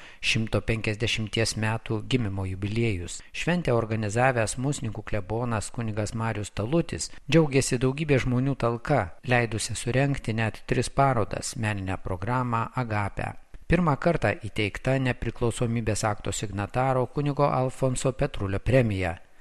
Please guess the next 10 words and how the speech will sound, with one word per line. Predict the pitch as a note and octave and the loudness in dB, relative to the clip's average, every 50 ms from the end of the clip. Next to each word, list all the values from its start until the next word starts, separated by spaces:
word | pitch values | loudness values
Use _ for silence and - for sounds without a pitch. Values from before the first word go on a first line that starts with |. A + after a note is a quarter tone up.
| - - - - | -18 -16 -6 0
Pirmuoju | - G#2+ G2+ G2+ G#2 G#2+ G#2+ A2 G#2+ G#2 G2+ | 2 2 2 2 2 2 0 0 0 0 0
laureatu | G2+ G#2 G#2 G2+ G2+ G2+ G2 F#2+ F#2 F2+ - - - C#3 - | 0 0 0 0 0 0 0 0 -2 -4 -4 -4 -4 -2 2
tapo | - C3+ C3 C3 - C3+ | 4 4 4 4 2 0
medžio | C3+ C#3 C#3 C3 B2+ C3+ C3+ B2+ | 0 2 0 0 0 0 0 0
drožėjas, | C3+ C3+ C3+ A#2+ G2+ G2 G#2 A2 A2 A2+ A#2 A2+ - - | 0 0 0 0 0 0 0 0 2 2 0 0 -2 -2
restauratorius | - A#2 G#2+ - - G2+ F#2+ G2 G2 G2+ G2+ - - A2 G#2 G#2 G#2+ G#2+ - - - - - | -2 -2 0 0 0 -2 -2 0 0 -2 -2 -2 -4 -4 -2 -2 -4 -4 -6 -10 -10 -6 -4
Juozas | A#2 G#2+ G2+ F#2+ F2+ F#2 F2+ - | -2 -2 -2 -2 -2 -4 -4 -4
Kalinauskas. | - G2+ G2+ G2 G2 A2+ A#2 A2+ A2 G2+ - - - - - - - - - - - - - - - - - | -4 -4 -4 -2 -2 0 0 0 -2 -4 -6 -8 -8 -8 -8 -10 -12 -16 -20 -20 -20 -20 -20 -20 -8 -2 -2
Edita | C#3 A#2+ C#3 - - D3 | 0 0 2 2 2 2
Smetonaitė | - D#3 C3+ B2+ - B2+ C3 D3 E3+ F3 E3+ D3+ - - G#2+ - | 2 2 0 0 0 0 0 0 0 0 -2 -2 -2 -2 -2 -2